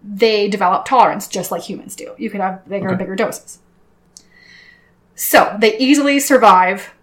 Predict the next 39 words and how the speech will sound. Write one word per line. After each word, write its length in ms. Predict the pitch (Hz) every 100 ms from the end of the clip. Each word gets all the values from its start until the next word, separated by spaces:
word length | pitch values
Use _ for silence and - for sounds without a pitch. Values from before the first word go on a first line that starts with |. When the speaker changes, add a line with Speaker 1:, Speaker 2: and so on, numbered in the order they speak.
| _
Speaker 1:
a 80 | 208
big 220 | 196 196
dose 340 | 190 185 302 -
that 480 | 214 185 - - -
could 240 | - 214
have 60 | 202
been 60 | 202
lethal 440 | 180 196 175 277
if 140 | 185 190
it 100 | 180
was 140 | 180
the 80 | 185
first 280 | - 208 -
dose 140 | -
they 100 | - -
got. 280 | 101 - - _
Speaker 2:
Right. 180 | - 90 - _ -
Speaker 1:
Okay. 200 | 208 - _ _ - _ _ _ _ _
So 360 | - - 247 -
then 340 | 202 233 269 320
if 360 | - 240 240
you 300 | 226 226 214 208
put 180 | 233
them 140 | 226 220
in 120 | 208
a 80 | 190
new 220 | 196 269
environment, 500 | 214 170 - 202 262
a 60 | 220
novel 320 | 190 190 160
environment, 500 | - - - 294 330 _ _ _ _ _ -
Speaker 2:
Okay. 260 | - 113 - _ _ - _ _ _ _ _ _ _ _ _ _ _
Speaker 1:
put 120 | 240
that 200 | 214 -
same 240 | - 233 240
high 300 | - 233 226
dose 300 | 202 190 -
in 120 | 156
them, 240 | 165 403